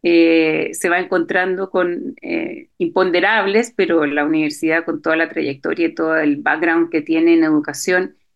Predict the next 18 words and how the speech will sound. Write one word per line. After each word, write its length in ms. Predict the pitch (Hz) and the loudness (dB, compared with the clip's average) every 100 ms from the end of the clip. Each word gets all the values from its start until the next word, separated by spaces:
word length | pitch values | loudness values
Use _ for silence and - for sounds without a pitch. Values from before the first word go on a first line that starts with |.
| _ - | _ -6
debiera 460 | 160 156 170 170 | 0 2 2 2
poder 220 | - 151 151 | 0 -2 -2
sortearlo 600 | 160 139 165 165 165 170 | -4 -4 -2 0 2 2
en 100 | 156 | 0
el 80 | 151 | -2
caso 240 | 156 170 | -6 -4
que 80 | 156 | -4
aparezcan. 460 | - 156 143 - | -4 -6 -8 -10
Así 240 | 147 - - | -12 -12 -18
que 420 | - 160 160 165 _ _ _ _ _ - | -14 -12 -12 -18 _ _ _ _ _ -4
hay 220 | 165 170 | 4 6
un 120 | 165 | 6
campo 300 | 151 160 160 | 2 -4 0
laboral 420 | 165 147 147 151 | -2 0 -2 -2
extenso 560 | 156 - - 180 185 208 | -4 -8 -4 -4 -2 -2
para 300 | 170 151 135 | -2 0 0
ambas 360 | 180 170 143 - | -2 -2 -6 -6
carreras 580 | 135 - 156 - - | -10 -8 -12 -14 -20